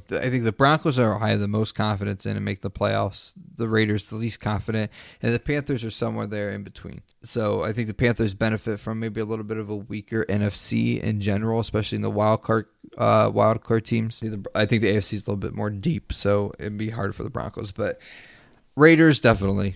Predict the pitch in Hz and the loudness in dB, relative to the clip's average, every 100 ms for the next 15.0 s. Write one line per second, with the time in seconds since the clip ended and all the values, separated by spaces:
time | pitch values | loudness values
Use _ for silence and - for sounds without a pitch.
0 | - 104 104 113 107 104 101 98 104 104 | -4 -4 0 2 4 4 2 0 -2 -2
1 | - 143 104 - 104 104 - 107 104 104 | -4 -2 -4 -4 -2 0 -2 -2 -2 -4
2 | - 98 104 104 104 - 101 98 104 - | -4 -6 -6 -4 -6 -6 -6 -4 -4 -4
3 | 104 104 104 104 98 - - - 107 - | -6 -4 -4 -4 -6 -14 -12 -10 -10 -8
4 | 50 - 104 _ _ _ _ _ - - | -10 -10 -14 _ _ _ _ _ -18 -16
5 | - - - - 113 104 101 101 - 101 | -16 -18 -18 -10 -8 -4 -2 -2 -2 -4
6 | 101 - _ _ 156 - 113 110 101 95 | -4 -8 _ _ -4 -4 -4 -2 0 -2
7 | 98 101 101 101 - - 104 104 104 - | -2 -2 -2 -4 -8 -12 -8 -8 -8 -8
8 | 104 98 85 - - - _ _ _ _ | -8 -8 -10 -12 -18 -20 _ _ _ _
9 | - _ - 143 160 165 135 156 156 143 | -20 _ -6 4 6 6 8 8 8 6
10 | 165 139 139 120 143 127 123 107 101 - | 4 6 6 6 6 4 2 2 2 2
11 | 110 113 98 98 107 117 123 120 107 - | -2 -2 0 -2 2 2 2 -2 -4 -8
12 | - 117 - - 123 110 101 98 - - | -2 -2 -2 -6 -6 -4 -4 -4 -8 -10
13 | 107 98 107 90 90 - - 123 - - | -10 -6 -4 -4 -4 -10 -12 -14 -12 -8
14 | 110 - 110 107 98 92 101 98 98 | -8 -4 0 2 2 2 2 2 0